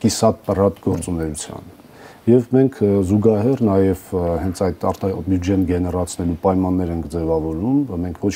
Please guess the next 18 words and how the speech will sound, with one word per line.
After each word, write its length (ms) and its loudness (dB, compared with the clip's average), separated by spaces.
միայն 240 -2
պահանջում 560 2
ենք, 160 2
այլև 260 0
աջակցում 480 0
ենք, 160 -2
որ 160 -6
տնօրենները 640 -4
հասնեն 400 -6
այդ 200 -12
խնդիրներին, 520 -8
թե 160 6
օրենսդրական 640 2
դաշտը 300 -2
կարգավորելու, 800 -4
որովհետև 560 -2
այսօր 320 -6
տնօրենները 540 -2